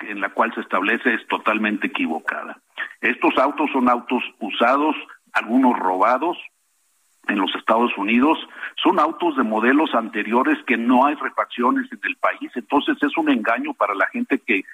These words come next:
accede a estos vehículos, porque en un periodo determinado estos autos empezarán a fallar o ya están fallando y no van a encontrar refacciones muy probablemente en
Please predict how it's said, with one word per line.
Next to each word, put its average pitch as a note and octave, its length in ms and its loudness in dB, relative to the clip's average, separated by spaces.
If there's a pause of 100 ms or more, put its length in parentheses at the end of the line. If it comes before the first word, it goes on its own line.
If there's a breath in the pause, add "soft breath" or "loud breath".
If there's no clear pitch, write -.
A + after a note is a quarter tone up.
(260 loud breath)
accede B2+ 480 0
a A#2+ 100 2
estos B2 300 0
vehículos, G#2 540 0
porque A2 240 0
en G#2+ 80 0
un C3 140 2
periodo C3 420 4
determinado A2 800 0 (220 loud breath)
estos A#2+ 340 -2
autos B2+ 380 0
empezarán G2+ 500 0
a B2 80 0
fallar A2+ 420 0
o F#2+ 60 -8
ya G2 140 -2
están B2+ 280 -2
fallando A2 520 0
y A2+ 100 0
no G#2 220 0
van C#3 160 2
a C3 40 -6
encontrar - 400 -4
refacciones A2+ 580 -2
muy A#2 200 0
probablemente G2 880 -2
en G2 160 -4